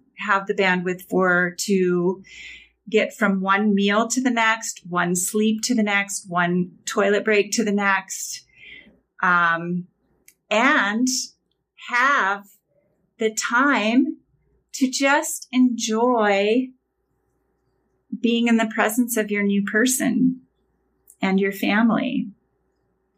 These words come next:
So, uh, really, I just encourage new parents to make a lot of spaciousness around themselves. Uh, the reality in our culture,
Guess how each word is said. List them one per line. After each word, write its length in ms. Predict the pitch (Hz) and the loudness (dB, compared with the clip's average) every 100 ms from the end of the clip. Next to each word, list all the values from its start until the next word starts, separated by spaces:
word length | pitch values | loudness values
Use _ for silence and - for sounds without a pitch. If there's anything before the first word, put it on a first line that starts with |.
| _ - | _ -12
So, 640 | 202 233 240 233 226 226 - - - - - - _ _ | -8 -2 0 2 0 -2 -6 -20 -18 -16 -16 -20 _ _
uh, 640 | 220 214 208 202 202 196 - - _ _ _ _ - | 0 2 2 2 2 0 -4 -8 _ _ _ _ -10
really, 580 | 240 269 311 302 294 285 | 0 2 2 2 0 0
I 160 | - 247 | 0 0
just 320 | 254 269 262 | 0 -4 0
encourage 580 | 247 240 240 233 226 226 | 0 0 0 0 0 0
new 180 | 214 202 | 0 0
parents 460 | 208 208 190 190 - | -2 0 0 -2 -2
to 140 | 214 | 0
make 400 | 202 202 196 - | 2 0 -2 -8
a 100 | 202 | -6
lot 640 | 208 208 208 208 220 233 - - | -4 -2 0 2 4 2 -2 -8
of 100 | 214 | -10
spaciousness 1000 | - - 214 220 220 226 226 220 214 214 | -12 -2 0 2 0 -2 0 2 0 -2
around 500 | 208 190 202 202 202 | -2 0 2 2 2
themselves. 920 | 208 202 196 - 180 160 - 175 - - - - - - - - - _ _ | 2 2 2 2 0 0 -4 -8 -14 -14 -20 -20 -18 -16 -18 -20 -20 _ _
Uh, 180 | 208 202 - | 0 2 2
the 80 | 254 | 0
reality 640 | 254 262 262 320 320 269 | 0 4 4 4 2 0
in 80 | 247 | 2
our 240 | 233 233 240 | 2 0 -2
culture, 800 | 220 185 180 - 170 160 165 180 | -2 -2 -2 -2 0 2 0 -2